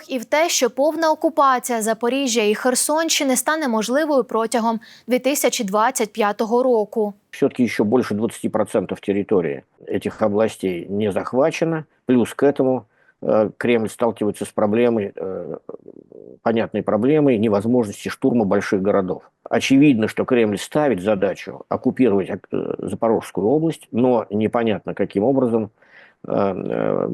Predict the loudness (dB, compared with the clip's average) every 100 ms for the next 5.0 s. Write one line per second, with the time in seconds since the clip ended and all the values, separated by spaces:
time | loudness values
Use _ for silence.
0 | -6 0 0 2 0 0 0 2 2 2
1 | 0 0 0 2 2 2 -2 _ _ _
2 | _ _ _ -12 -6 -2 -2 0 2 2
3 | 2 0 0 0 0 -2 -2 -2 -4 -2
4 | 0 0 -2 -14 -16 -12 -8 -6 -6